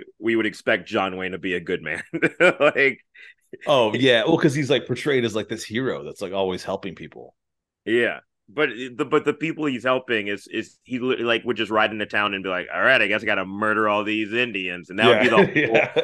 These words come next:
Speaker 1: that was, like, all of his movies. It was like, yeah, what the, of course, in our lens, now the scope would be, "Oh, that, he's clearly the villain."
Speaker 2: Yeah.
Speaker 1: But, like, I think back then, everyone was just like, "We fucking love white people." So it, it was a different,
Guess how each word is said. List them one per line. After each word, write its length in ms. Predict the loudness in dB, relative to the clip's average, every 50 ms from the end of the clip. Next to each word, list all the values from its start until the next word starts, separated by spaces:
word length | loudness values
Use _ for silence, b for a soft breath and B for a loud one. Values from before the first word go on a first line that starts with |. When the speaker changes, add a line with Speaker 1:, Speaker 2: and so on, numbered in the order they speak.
| -2 0
Speaker 1:
that 80 | -2 0
was, 40 | 2
like, 140 | 2 0 2 2
all 220 | 4 4 4 4
of 80 | 2 0
his 100 | 0 -2
movies. 480 | 0 2 2 2 0 -2 -8 -8 -6
It 60 | -4 -4
was 80 | 0
like, 180 | 0 0 0 0 -4
yeah, 340 | -4 2 4 4 6 4 2
what 240 | 2 -2 -4 -4 -4
the, 160 | -8 -8 -10 _ B B B B B
of 160 | -2 -2 0
course, 300 | 2 2 4 4 2 0
in 180 | -2 -6 -2 0
our 160 | 2 2 2
lens, 640 | 0 0 0 0 0 -2 -4 -6 -12 -12 -14 -10 -2
now 320 | 0 2 4 4 2 2
the 80 | -2 -4
scope 240 | -6 -4 -4 -4 -4
would 100 | -4 -4
be, 360 | -4 -2 -2 0 -2 -4 -6 _ 2
"Oh, 180 | 4 4 4 4
that, 180 | 2 -2 -2 -2 -4
he's 320 | -10 -8 -8 -8 -8 -12 -18 _ _ -2
clearly 300 | 0 2 2 4 2 0
the 100 | -2 0
villain." 420 | 0 0 0 0 -2 -6 -8 -10 _ _ _ B B B
Speaker 2:
Yeah. 140 | -2 0 2
Speaker 1:
But, 80 | 2 4
like, 160 | 2 2 2
I 80 | 0 -4 -2
think 180 | -2 -4 -2 0
back 240 | 0 0 0 0 0
then, 380 | 0 0 0 0 -2 -6 -6 -6
everyone 300 | -4 -2 -2 -2 -2 -4
was 80 | -4
just 240 | -4 -6 -6 -4 -2
like, 160 | -4 -2 -2 0
"We 300 | 0 0 0 0 -2 -8 -4
fucking 260 | -2 -2 -2 0 -2 0
love 240 | 0 0 0 -2 -8 -12 -8
white 120 | -8 -6 -6
people." 260 | -8 -10 -10 -12 -8
So 100 | -4 -2
it, 180 | -2 -2 -2 -4 -2
it 60 | -2
was 160 | 0 0 -2
a 60 | -4 -4
different, 520 | -4 -6 -6 -6 -4 -4 -4 -4 -6